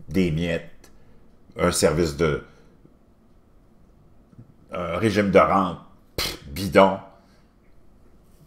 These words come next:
un serv-, un système de santé bidon,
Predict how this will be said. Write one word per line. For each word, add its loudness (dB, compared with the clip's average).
un 0
serv-, 2
un -6
système 4
de 6
santé 0
bidon, 2